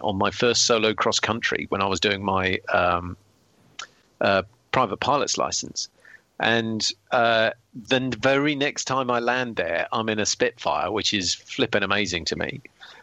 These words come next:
Um, and it's got Battle of Britain heritage as well. But it was incredible because I taxied around, never been there before, taxied into, could see Parky and another guy, Smithy, standing there waiting for me.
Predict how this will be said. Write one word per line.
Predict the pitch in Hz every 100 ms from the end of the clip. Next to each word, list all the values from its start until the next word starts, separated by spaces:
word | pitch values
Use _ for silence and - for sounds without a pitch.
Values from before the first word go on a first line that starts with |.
| _
Um, | 110 107 107 110 - _ -
and | 131 135
it's | -
got | - 117
Battle | 120 101
of | 95
Britain | 113 95
heritage | 87 104 - 92 87
as | 82
well. | 92 82 76 - _
But | 202 - - - - -
it | - 127
was | 123 107 - -
incredible | 120 - 113 87 87
because | 92 113 95 -
I | 113 113
taxied | - 175 - - 107
around, | 95 87 87 87 - _ -
never | - 151 107
been | 104
there | 92
before, | 80 - 92 90
taxied | - 135 - 127 110 -
into, | 117 107 113 107
could | - 110
see | 147 131 113 _
Parky | - 120 110 113 107
and | 101
another | 107 104
guy, | 101 101 95
Smithy, | - 110 92 90 90 90 - - - -
standing | - 123 120 107
there | 107
waiting | 101 104 - 92
for | 87 90
me. | 90